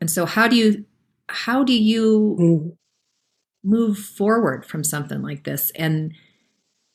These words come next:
Speaker 1: and greet the world as the adventurer that you are still?
Speaker 2: Right. It's funny because my oldest, I remember he was in fourth grade and he got burned,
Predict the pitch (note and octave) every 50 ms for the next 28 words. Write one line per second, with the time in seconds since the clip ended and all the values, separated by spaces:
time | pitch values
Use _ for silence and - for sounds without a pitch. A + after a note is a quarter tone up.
0 | _ _ _ _ _ _ _ _ _ _ _ _ _ _ _ - E3+ E3 D#3+ D#3+
1 | - F3+ G3+ G#3 G#3 G3+ G3+ F#3 E3+ D#3+ E3 D#3+ D#3+ E3 D#3 D#3 D3+ D3+ D3+ D3
2 | - - D3+ C#3+ C#3 C#3 - - D#3+ D#3 D3 C#3+ D3 D#3 D#3 D#3 D#3 D#3 - F3
3 | D#3 D3 D3 D3 D3 C3+ - D3 C#3+ C#3+ C#3+ C#3 - - D3 C#3 C3+ C3+ B2 B2
4 | B2 C#3 D#3 F#3+ A3 G#3+ - _ _ _ _ _ _ _ _ _ _ _ _ -
5 | G4 - - - _ _ _ - - - - B3 B3 - G3+ D3+ - _ _ _
6 | _ _ _ _ _ _ _ _ - - - - - _ _ _ _ _ _ _
7 | _ _ - E3 D#3 D3+ D3 D3 C#3 - - _ _ _ _ _ _ _ _ -
8 | - - _ _ - _ _ - F3 E3+ E3 - - - F3 E3+ E3 D#3 D#3+ D#3
9 | D3+ - - D#3+ D3+ D3+ - - - - D#3+ D#3 D#3+ D#3 - - E3 E3 D#3+ D#3+
10 | D#3 D#3+ D#3+ - - E3 D#3+ D#3 D#3 D3+ D#3+ D#3 D3+ D#3+ D#3+ D3 - D3 D3 -
11 | - D#3 D#3 D#3 - - - D#3 D#3 D#3 E3 E3 D#3 - - F3 F3 E3+ - -
12 | - E3+ E3 D#3+ D#3+ E3 E3+ - D#3+